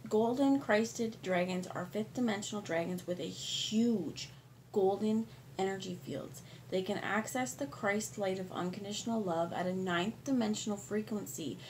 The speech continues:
which is the highest facet of love energy that is available to us at this time, and pour it into us at maximum level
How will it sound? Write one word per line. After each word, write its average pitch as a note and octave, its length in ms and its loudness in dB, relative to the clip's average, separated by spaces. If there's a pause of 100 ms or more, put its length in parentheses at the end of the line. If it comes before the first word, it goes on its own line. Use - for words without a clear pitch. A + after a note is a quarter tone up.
(160)
which G#3+ 160 -2
is G#3+ 100 -4
the G3+ 120 2
highest G#3+ 500 0
facet A3+ 400 0
of F#3 180 -6
love F#3 300 2
energy F#3 480 -2
that F3+ 160 -4
is F3+ 160 -2
available G3 480 -2
to G#3+ 240 -6
us F#3 180 -2
at F#3+ 140 -6
this F3+ 180 -4
time, G3+ 440 -2 (360)
and A#3 220 4 (180)
pour C4 460 8
it F#3 280 0
into A3+ 440 2
us E3+ 280 -2
at F#3 220 0
maximum G#3 840 0
level F#3 420 -2